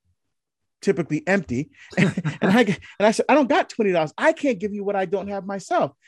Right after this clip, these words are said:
because parents are poorly catechized. They can't give it to their, to their children. So I would have, like, these wonderful catechetical, catechetical evenings where parents come together with the teachers, and it's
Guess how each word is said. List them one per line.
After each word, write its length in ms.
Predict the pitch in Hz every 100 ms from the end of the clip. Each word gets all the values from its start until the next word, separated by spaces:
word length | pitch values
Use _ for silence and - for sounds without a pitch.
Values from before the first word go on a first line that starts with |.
| _
because 300 | 196 220 214
parents 460 | - - 262 359 320
are 40 |
poorly 360 | 214 - 202 175
catechized. 800 | - 175 156 - 131 117 156 - _ _ - _
They 220 | 131 226 320
can't 340 | - 247 180
give 200 | 202 220
it 120 | 214
to 100 | 233
their, 240 | 240 247 - _
to 80 | 240
their 140 | 247
children. 400 | 262 330 403 185
So 180 | 147 185
I 140 | - 240
would 100 | 311
have, 260 | 220 180 156
like, 180 | 160 143
these 320 | 170 165 202 147
wonderful 380 | 185 226 254
catechetical, 440 | - 220 208 202 190 - _ _
catechetical 560 | - 220 - 240 359 220
evenings 540 | 190 156 120 90 - _ _ _ _ -
where 200 | 175 170
parents 600 | - 214 233 247 - -
come 180 | 220 208
together 380 | 185 196 190
with 140 | 175 165
the 80 | 139
teachers, 720 | - 247 208 220 208 202 - _ _ _
and 160 | 170 170
it's 240 | 160 -